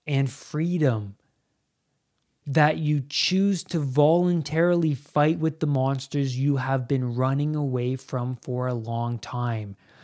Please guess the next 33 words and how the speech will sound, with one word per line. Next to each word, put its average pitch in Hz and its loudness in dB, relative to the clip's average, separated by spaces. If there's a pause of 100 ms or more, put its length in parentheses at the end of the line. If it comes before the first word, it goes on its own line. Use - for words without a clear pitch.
(180)
So - -2
first, 185 2
this 156 -2
is 180 -4
what 160 2
I 156 2
wa-, 143 -2
want 139 -2
you 135 0
to 120 -4
do. 110 -4 (460)
I 143 -2
want 175 0
you 180 0
to 156 -2
sit 165 -4
somewhere 117 -6 (220)
quiet, 131 -2 (720)
and 139 -2
I 143 2
want 190 -2
you 208 2
to 185 0
ask 147 -4
yourself, 127 0
and 123 0
I 131 2
want 165 -2
you 208 -2
to 175 -2
really 143 2
mean 127 2
this 101 -8